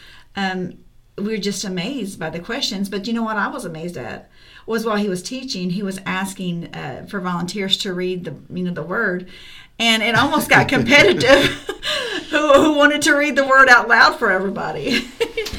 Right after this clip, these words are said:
Speaker 1: And
Speaker 2: One
Speaker 1: it was
Speaker 2: thing,
Speaker 1: fun.
Speaker 2: when you brought that up, it, it was really funny. Brother Cook is like, "Let's read this together." Now, what strikes me funny is you've got people in there that's got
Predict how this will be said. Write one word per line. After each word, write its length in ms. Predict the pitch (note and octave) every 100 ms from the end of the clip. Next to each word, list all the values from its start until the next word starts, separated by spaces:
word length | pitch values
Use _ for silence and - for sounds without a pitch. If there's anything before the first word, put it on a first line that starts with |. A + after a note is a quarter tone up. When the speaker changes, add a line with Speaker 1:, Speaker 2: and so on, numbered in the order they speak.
| - - - - - - -
Speaker 1:
And 120 | C4 B3
Speaker 2:
One 100 | B3+
Speaker 1:
it 60 |
was 120 | - B2
Speaker 2:
thing, 80 |
Speaker 1:
fun. 460 | B3 B3 G#3+ B3+ C4
Speaker 2:
when 120 | A#2
you 100 | C3
brought 260 | B2+ A#2+ G#2
that 140 | G#2
up, 240 | A2+ B2+ -
it, 140 | G#2+ - A#2+
it 200 | A2 -
was 240 | - -
really 200 | A2+ G#2+
funny. 320 | G2 A2 G#2+ G2+ - - - - - -
Brother 160 | C#3 C#3
Cook 300 | C3+ C#3+ C3
is 180 | A#2 A#2
like, 200 | A2 A2
"Let's 300 | C3 G3 -
read 240 | F#3+ E3
this 220 | D#3+ D3+
together." 560 | - B2 C3 G#2 F#2 - _ _ - _ _ - - -
Now, 140 | B2
what 140 | C3+ D3+
strikes 380 | - E3 D3+ C#3
me 80 |
funny 360 | C3 C#3+ D3 G#2+
is 280 | G#2+ A#2 -
you've 160 | D3+
got 280 | D3 B2 - - - - - - -
people 400 | - F3+ F3 C3
in 160 | C#3 C3
there 180 | A2 G#2
that's 200 | A2+ -
got 300 | A#2+ G#2